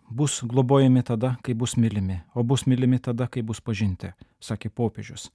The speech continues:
cituodamas Jono Pauliaus antrojo linkėjimą geriau pažinti rytų išmintį, liturgiją, grožį, priminęs šventumo ir kankinystės pavyzdžius, įskaitant prieš keletą dienų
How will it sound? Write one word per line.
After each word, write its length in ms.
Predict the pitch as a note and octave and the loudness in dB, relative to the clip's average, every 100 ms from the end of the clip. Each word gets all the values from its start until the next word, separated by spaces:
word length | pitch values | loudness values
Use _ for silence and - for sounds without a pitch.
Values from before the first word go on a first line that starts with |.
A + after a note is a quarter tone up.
| _ | _
cituodamas 640 | - A2+ B2 A#2+ A#2 G#2+ | -10 -2 0 2 2 0
Jono 200 | A#2+ A#2 G#2+ | 0 0 0
Pauliaus 420 | A#2+ A#2 A#2 - | -4 -2 -4 -4
antrojo 600 | A#2 B2+ B2 B2+ A#2+ A#2 - _ _ - | 2 2 2 -2 -2 -4 -6 _ _ 0
linkėjimą 580 | C3 C#3+ C3 C3+ B2+ A#2+ | 4 4 4 0 2 0
geriau 300 | B2+ D#3+ E3+ | 0 0 -2
pažinti 600 | A#2 A2 G#2 D#3 A2 G#2 F#2+ F2 | -2 -4 -2 -2 -4 -6 -8 -8
rytų 380 | G#2 G#2+ A#2+ A2 A#2+ | -4 -4 -2 -2 -2
išmintį, 460 | - G2+ E2+ G2+ G#2 | -2 -6 -8 -8 -8
liturgiją, 560 | - B2+ B2 G#2 F#2+ | -4 -4 -4 -8 -10
grožį, 460 | F#2+ G#2+ C#3 A2 F2+ - | -4 0 0 -2 -6 -8
priminęs 460 | G2+ C#3+ D3+ B2 | -4 -4 -4 -6
šventumo 420 | - B2+ D#3+ C#3 A#2+ | -4 -4 -2 -4 -4
ir 80 | |
kankinystės 640 | - A2+ A#2+ C#3 - A2+ - | -4 -4 -2 -4 -4 -10 -10
pavyzdžius, 680 | - B2+ C#3 A#2+ A#2 B2 B2 | -6 -4 -4 -8 -10 -10 -8
įskaitant 580 | - C3 C3 C3 A#2+ - _ _ _ _ | -6 -4 -2 0 0 -2 _ _ _ _
prieš 180 | - A#2+ - | -10 -10 -8
keletą 400 | A#2+ A2+ - G2+ | -6 -6 -8 -8
dienų 400 | G#2 G#2+ A#2 | -2 4 4